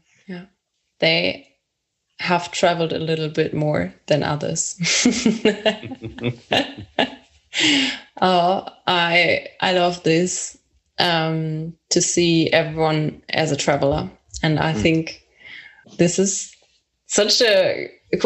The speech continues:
Speaker 1: we've talked about so many topics. <laughs> I
Speaker 2: Mm.
Speaker 1: cannot even
Speaker 2: Exactly.
Speaker 1: pu-,
Speaker 2: Yeah.
Speaker 1: put them all together now. But, um, I think this is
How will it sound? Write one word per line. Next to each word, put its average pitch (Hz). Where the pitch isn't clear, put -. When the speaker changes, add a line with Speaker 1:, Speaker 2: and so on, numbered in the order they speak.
Speaker 1:
we've 254
talked 160
about 165
so 294
many 220
topics. 190
<laughs> -
I 403
Speaker 2:
Mm. -
Speaker 1:
cannot 320
even 285
Speaker 2:
Exactly. -
Speaker 1:
pu-, 466
Speaker 2:
Yeah. -
Speaker 1:
put 466
them 247
all 240
together 233
now. 180
But, 208
um, 196
I 214
think 220
this 190
is 262